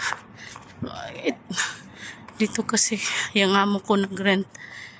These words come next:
Ang ganda ng, ano, dito. Malinis, guys. Malinis yung, ano, paligid.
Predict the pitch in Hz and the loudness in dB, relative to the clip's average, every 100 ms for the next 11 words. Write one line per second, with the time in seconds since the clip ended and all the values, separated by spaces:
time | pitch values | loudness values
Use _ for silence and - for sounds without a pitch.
0 | - - - - 196 185 185 190 190 202 | -20 -20 -20 -10 -4 -2 0 0 -2 0
1 | 202 190 185 180 202 214 208 175 185 185 | 4 4 2 -2 -2 2 2 2 2 0
2 | 196 - 185 190 - - - - - - | 0 0 -2 -6 -6 -8 -10 -20 -20 -18
3 | - - - - - - 208 208 208 214 | -18 -20 -20 -20 -20 -10 -6 -6 -4 -2
4 | - 226 202 - 202 202 - - - - | 0 0 0 -2 -2 -4 -6 -14 -18 -20
5 | - - - - - 220 214 220 208 262 | -20 -20 -20 -20 -10 -4 -2 -2 0 0